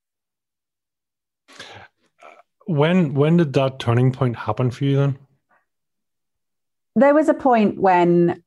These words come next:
Speaker 2: I was working for, I'd gone back to work for a company. When I say gone back, I didn't go back. I, I was, I was headhunted to, to go and work with a particular startup business.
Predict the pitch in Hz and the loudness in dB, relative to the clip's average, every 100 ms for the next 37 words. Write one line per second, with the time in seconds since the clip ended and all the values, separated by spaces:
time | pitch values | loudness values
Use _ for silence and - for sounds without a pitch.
0 | - 202 202 196 196 233 240 254 233 220 | -2 0 2 0 0 0 0 0 2 2
1 | 220 202 190 185 180 226 240 220 - - | 2 0 2 0 0 0 2 0 -4 -4
2 | 202 190 185 175 190 - 185 175 165 160 | 0 2 2 2 -2 -2 -4 -4 -4 -6
3 | 156 143 139 - _ _ _ _ _ - | -6 -6 -8 -12 _ _ _ _ _ -4
4 | 208 214 202 180 170 165 147 - - _ | -2 0 -2 0 0 0 -4 -6 -14 _
5 | _ - 175 175 139 165 165 127 180 160 | _ -10 -4 -4 -2 -2 -2 -2 -2 -4
6 | - 156 175 175 170 - _ _ _ _ | -4 -2 0 0 -2 -12 _ _ _ _
7 | _ _ - 208 208 214 208 165 160 151 | _ _ -4 -4 -2 -4 -2 -4 -4 -8
8 | - _ _ _ - 202 180 - 190 185 | -10 _ _ _ -6 -4 -2 0 2 4
9 | 185 175 107 - 170 170 - 190 - 170 | 2 0 -2 -6 -4 -6 -6 -8 -6 -6
10 | 165 170 - _ _ _ _ _ - 143 | -4 -6 -12 _ _ _ _ _ -6 -6
11 | - _ _ 170 170 - 160 - | -6 _ _ -6 -6 -8 -10 -18